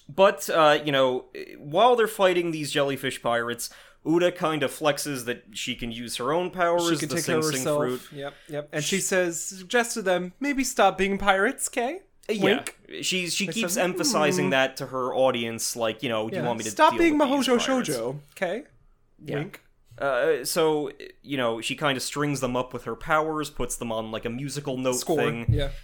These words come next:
Speaker 1: Um, and then she, you know, she does, I think,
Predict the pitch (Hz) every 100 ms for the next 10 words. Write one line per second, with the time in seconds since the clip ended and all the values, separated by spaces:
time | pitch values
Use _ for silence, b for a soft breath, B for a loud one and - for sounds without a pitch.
0 | B 107 113 110 - 117 131 160 175 170
1 | - - 139 131 127 127 - - - -
2 | - _ 104 - 160 147 123 113 B B
3 | B B B B _ _ _ _ _ _
4 | _ - _ _ - - 175 151 196 226
5 | - 269